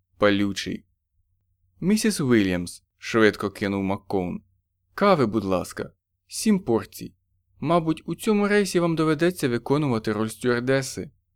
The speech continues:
Жінка підвелась і, не глянувши на жодного з чоловіків, спитала: «Де?» «Пройдіть уперед», лагідно сказав Маккоун. «Ніс доведе». Цей м'який з вигляду чоловічок,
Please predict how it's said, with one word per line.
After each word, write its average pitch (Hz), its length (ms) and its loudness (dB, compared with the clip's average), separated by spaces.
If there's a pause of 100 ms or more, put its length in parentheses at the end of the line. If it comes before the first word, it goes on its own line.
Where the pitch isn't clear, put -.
(580)
Жінка 131 420 0
підвелась 117 600 2 (280)
і, 165 80 -4
не 160 120 2
глянувши 135 520 6
на 113 120 4
жодного 120 400 2
з 107 40 -12
чоловіків, 107 560 0
спитала: 95 600 0 (560)
«Де?» 165 400 4 (600)
«Пройдіть 190 440 0
уперед», 104 500 2 (260)
лагідно 95 480 2
сказав 104 360 0
Маккоун. 98 500 -2 (480)
«Ніс 190 300 2
доведе». 120 640 2 (920)
Цей 117 220 2
м'який 127 420 4
з 123 80 -2
вигляду 120 440 2
чоловічок, 123 720 -2